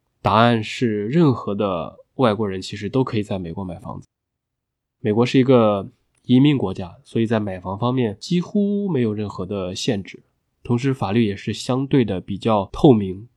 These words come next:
整个流程比较简单。即使没有美国签证，就像我有个朋友，他连人都不在美国，是通过传真和电子签名就可以完成了这个购房的交易。然后我还有另外一个朋友，他是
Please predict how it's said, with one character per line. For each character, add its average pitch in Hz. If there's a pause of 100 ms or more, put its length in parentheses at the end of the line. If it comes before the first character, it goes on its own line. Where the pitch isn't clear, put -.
整 107
个 117
流 107
程 120
比 113
较 113
简 90
单。 95 (480)
即 127
使 107
没 107
有 143
美 120
国 98
签 135
证， 117
就 117
像 113
我 117
有 110
个 110
朋 104
友， 113
他 123
连 139
人 120
都 185
不 156
在 117
美 92
国， 87
是 -
通 131
过 117
传 110
真 143
和 123
电 131
子 104
签 139
名 107 (320)
就 107
可 104
以 90
完 95
成 101
了 95
这 92
个 87
购 107
房 92
的 92
交 95
易。 104 (1080)
然 139
后 139
我 113
还 135
有 135
另 170
外 196
一 123
个 113
朋 98
友， -
他 131
是 117